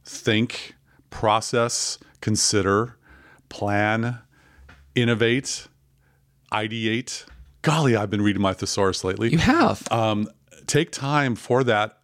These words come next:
Speaker 1: Life just goes blitzing by, and all of these thought clouds and all of these little, uh, s-, splinters in my mind don't get addressed. And when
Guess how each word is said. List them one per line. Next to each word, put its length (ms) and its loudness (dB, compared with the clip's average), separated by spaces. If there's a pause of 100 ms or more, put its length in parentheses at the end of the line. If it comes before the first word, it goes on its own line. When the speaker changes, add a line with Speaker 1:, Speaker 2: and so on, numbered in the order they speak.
Speaker 1:
Life 280 -2
just 240 -6
goes 180 2
blitzing 460 0
by, 420 0
and 340 2
all 300 2
of 60 0
these 200 -2
thought 240 -2
clouds 440 2
and 80 -2
all 160 2
of 80 -2
these 320 -2 (300)
little, 220 2 (200)
uh, 300 -2
s-, 300 -4 (140)
splinters 640 0
in 100 2
my 160 0
mind 480 -2
don't 160 0
get 100 0
addressed. 600 -2 (760)
And 380 0
when 160 -2